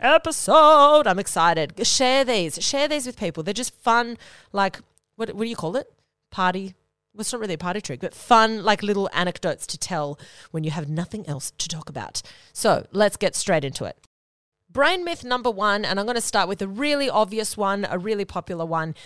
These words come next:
is this idea that you only use ten percent of your brain. You actually use all of your brain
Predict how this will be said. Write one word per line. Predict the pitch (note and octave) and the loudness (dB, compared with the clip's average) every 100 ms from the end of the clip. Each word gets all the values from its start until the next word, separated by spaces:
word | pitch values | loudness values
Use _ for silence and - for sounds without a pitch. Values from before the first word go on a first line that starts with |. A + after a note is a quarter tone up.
| - - | -14 -10
is | E3+ | -6
this | G3+ G#3+ | -4 -4
idea | F#3 F#3 | -2 -2
that | F3 E3 | -4 -4
you | F#3 - | -8 -8
only | D#3+ E3+ D#3 | -8 -6 -6
use | D3+ D3 | -6 -8
ten | - D#3 D3 | -8 -10 -8
percent | D#3+ D#3+ A#2 | -8 -8 -10
of | A#2 | -12
your | D3 C#3 C#3 | -8 -8 -8
brain. | D3+ D3 D#3+ F3 D#3+ C3+ D3 - - - - - | -8 -4 -2 -2 -4 -6 -10 -14 -18 -20 -20 -10
You | G#3+ B3+ | 0 4
actually | B3 B3 - A#3+ A#3+ A#3+ | 4 2 -2 -2 -4 -6
use | F#3+ G3+ G#3 G3+ F3 - | -6 -6 -4 -6 -8 -4
all | G#3+ G#3 G3+ | 0 2 0
of | F#3+ | -2
your | F#3 | -4
brain | D#3 E3+ E3+ E3 | -2 -2 -2 -6